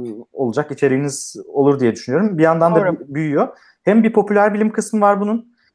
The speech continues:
Speaker 1: hem kendi aranızda aslında Türkiye'li bilim insanları olarak yurt dışında nasıl bir, bir araya da çalışırız, işbirliği yaparız kısmı var.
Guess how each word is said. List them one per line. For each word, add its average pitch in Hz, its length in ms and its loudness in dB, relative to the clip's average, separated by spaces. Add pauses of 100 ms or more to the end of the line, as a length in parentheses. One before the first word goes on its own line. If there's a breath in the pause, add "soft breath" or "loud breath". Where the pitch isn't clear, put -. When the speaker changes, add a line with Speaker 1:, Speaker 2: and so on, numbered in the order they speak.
(120)
Speaker 1:
hem 190 360 0
kendi 147 300 0
aranızda 190 440 2
aslında 147 340 -2
Türkiye'li 160 480 -4
bilim 160 180 -2
insanları 147 420 -2
olarak 123 300 0
yurt 135 180 -10
dışında 151 300 -6
nasıl 175 420 -2
bir, 123 300 -6
bir 123 80 -4
araya 117 340 2
da 113 160 0
çalışırız, 110 480 -6
işbirliği 120 400 -6
yaparız 113 380 -2
kısmı 180 300 -4
var. 233 180 0